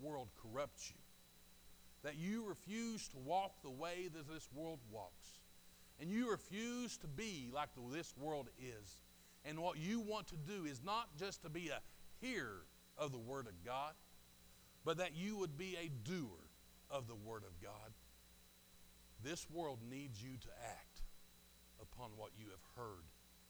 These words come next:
From the Lord. And they need your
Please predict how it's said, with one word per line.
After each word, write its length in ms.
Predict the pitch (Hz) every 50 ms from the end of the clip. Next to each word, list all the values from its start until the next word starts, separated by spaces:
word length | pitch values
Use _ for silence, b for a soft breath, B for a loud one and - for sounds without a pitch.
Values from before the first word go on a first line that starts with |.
| - - - - - - - - - - - - - - - - -
From 140 | 110 104 98 95
the 80 | 87 87
Lord. 180 | 87 92 87 80 73 - - - - - - - - - - - - - - - - - - - - - - - - - - - - - - - - - - - - - -
And 120 | 104 107 117
they 180 | 127 143 156
need 380 | 160 156 156 151 147 131 113 101
your 160 | 120 127 131